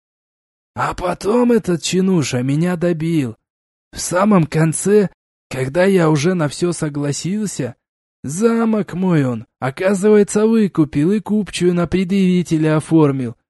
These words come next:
Редкое дело, но вполне законное. И если я этого князя сумею прибить, обещал мне замок вернуть, при условии, что жив останусь.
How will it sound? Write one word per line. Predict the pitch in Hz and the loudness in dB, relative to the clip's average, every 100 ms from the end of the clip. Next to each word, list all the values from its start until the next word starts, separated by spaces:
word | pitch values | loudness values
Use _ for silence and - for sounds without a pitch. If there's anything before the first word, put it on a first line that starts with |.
| _ _ _ _ - | _ _ _ _ -6
Редкое | 131 175 220 226 220 - - 202 202 | 0 2 4 2 2 -2 -2 2 2
дело, | 180 185 175 165 160 143 _ _ _ | 2 2 2 4 0 -4 _ _ _
но | 113 135 160 | -6 -2 0
вполне | 175 - 196 214 202 175 | 0 0 0 0 0 0
законное. | 151 160 - 175 156 135 131 110 - _ _ _ - | 0 -4 -2 0 0 -2 -6 -10 -14 _ _ _ -4
И | 135 | 0
если | 180 196 208 185 160 - 147 | 2 2 4 4 2 -2 -2
я | 143 151 190 180 151 | 0 2 2 2 0
этого | 151 156 175 | 0 0 0
князя | 180 190 202 175 135 127 | -2 -2 0 0 -2 -4
сумею | - 156 180 214 185 127 | -2 0 2 2 2 0
прибить, | 131 151 170 226 233 208 - - _ _ _ | -2 -4 -2 0 0 0 -6 -20 _ _ _
обещал | - 123 160 135 - 147 160 185 | -8 -6 -4 -4 -4 -2 0 0
мне | 202 226 220 | 2 2 2
замок | 233 233 208 151 - | 0 0 0 -2 -2
вернуть, | 143 175 190 196 170 117 - _ _ _ - | 2 4 4 2 0 -2 -8 _ _ _ -8
при | 113 147 | -2 0
условии, | 156 147 175 214 214 208 202 | 0 0 2 4 4 4 0
что | - 202 220 | 0 0 0
жив | 185 180 165 - | 2 2 2 0
останусь. | 139 - - 165 143 117 - - | -4 -6 -6 -4 -2 -6 -10 -20